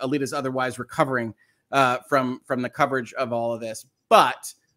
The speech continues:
um, I am loving this format. I'm loving the content that, uh, people are putting forth. I'm getting emails and <laughs> D Ms with articles,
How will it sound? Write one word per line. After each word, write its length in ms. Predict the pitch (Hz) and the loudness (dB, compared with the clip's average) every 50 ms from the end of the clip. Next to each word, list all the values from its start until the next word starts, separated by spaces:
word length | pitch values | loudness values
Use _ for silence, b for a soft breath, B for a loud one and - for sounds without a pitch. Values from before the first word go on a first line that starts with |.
| _ _ - | _ _ 2
um, 340 | 143 139 139 143 143 147 147 151 | 4 6 6 4 2 2 4 4
I 100 | 156 160 | 6 6
am 140 | 175 180 165 | 6 4 4
loving 240 | 165 175 180 180 175 | 4 2 2 2 0
this 140 | 170 160 | 0 -2
format. 340 | - - 160 160 156 160 151 | -4 -4 -2 0 0 2 0
I'm 100 | 147 143 | 0 0
loving 240 | 147 151 151 151 151 | 0 0 0 0 -2
the 80 | 147 139 | -2 -2
content 720 | - 156 143 143 143 139 - 156 139 135 135 - - - - | -4 -4 -4 -4 -4 -6 -4 -4 -4 -4 -6 -8 -14 -20 -10
that, 360 | 143 135 131 127 123 123 - - - | -6 -4 -4 -4 -4 -6 -8 -8 -6
uh, 380 | 131 123 120 117 117 117 117 - _ | -4 -4 -4 -4 -4 -6 -8 -10 _
people 240 | - 233 240 269 226 | -10 -8 -4 -2 -4
are 60 | 156 | -2
putting 240 | - - 185 165 156 | 0 0 -2 -2 -2
forth. 300 | - - 185 180 185 180 | -2 0 2 2 2 2
I'm 120 | 156 165 | 0 -2
getting 220 | 165 190 180 160 160 | 0 0 0 0 -2
emails 520 | 165 165 175 175 156 - 170 165 160 - | -2 -2 0 0 0 0 -2 -6 -4 -4
and 120 | 156 147 135 | -4 -4 -4
<laughs> 0 | |
D 240 | - 156 151 139 - | -4 -6 -6 -4 -2
Ms 360 | 214 254 277 175 - - - | -2 -2 -2 -4 -6 -6 -6
with 160 | 165 156 - - | -8 -8 -6 -6
articles, 600 | - 131 151 147 151 - - 160 165 165 160 - | -2 0 0 0 -2 -4 -6 -6 -6 -6 -6 -10